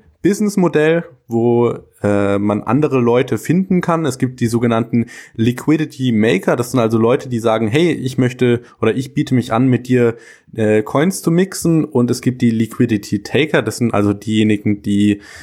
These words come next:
Ähm, von sich aus selber mixen wollen. Und die Liquidity Maker bekommen eben einen prozentualen Teil an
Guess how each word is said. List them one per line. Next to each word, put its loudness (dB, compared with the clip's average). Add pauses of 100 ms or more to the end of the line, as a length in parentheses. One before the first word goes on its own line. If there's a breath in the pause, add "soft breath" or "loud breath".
(160 loud breath)
Ähm, 0 (460)
von -2
sich 0
aus 0
selber 2
mixen -2
wollen. 0
Und -2
die 4
Liquidity -2
Maker 2
bekommen -2
eben 0
einen 0
prozentualen -2
Teil 0 (420 loud breath)
an 0